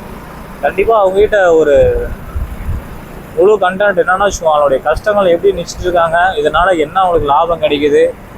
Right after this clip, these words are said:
அப்படின்ட்டு விசாரிச்சு அவங்களால ஒரு சில, ஒரு வீடியோ எடுத்து அப்லோடு பண்ணி ஆகணும்.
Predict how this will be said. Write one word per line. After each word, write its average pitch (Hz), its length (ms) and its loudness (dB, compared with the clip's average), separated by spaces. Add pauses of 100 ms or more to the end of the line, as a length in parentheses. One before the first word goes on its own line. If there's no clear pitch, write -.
(420)
அப்படின்ட்டு 165 680 2 (300)
விசாரிச்சு 185 720 2
அவங்களால 165 360 2
ஒரு 165 120 4
சில, 147 180 -4
ஒரு 139 200 2
வீடியோ 175 260 2
எடுத்து 156 240 0
அப்லோடு 165 220 0
பண்ணி 151 280 -6
ஆகணும். 147 680 -2